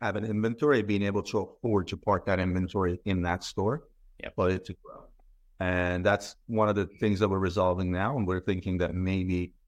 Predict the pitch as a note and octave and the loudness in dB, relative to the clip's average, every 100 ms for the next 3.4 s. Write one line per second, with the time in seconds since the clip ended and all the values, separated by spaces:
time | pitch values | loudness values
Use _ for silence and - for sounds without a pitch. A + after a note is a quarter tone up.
0 | _ - G#2+ F#2+ G#2 A2 G#2+ G2+ G#2 G2 | _ -2 0 4 4 4 4 2 0 0
1 | G2 F#2 F#2 F#2+ A2 C3+ G#2+ F#2+ - G#2 | 2 2 0 0 2 4 2 0 0 0
2 | F#2+ F#2 F#2 F2+ - F#2 F2 F2 F2 F#2 | 0 0 0 0 0 0 2 0 0 -2
3 | - D#3 F3 | -2 0 0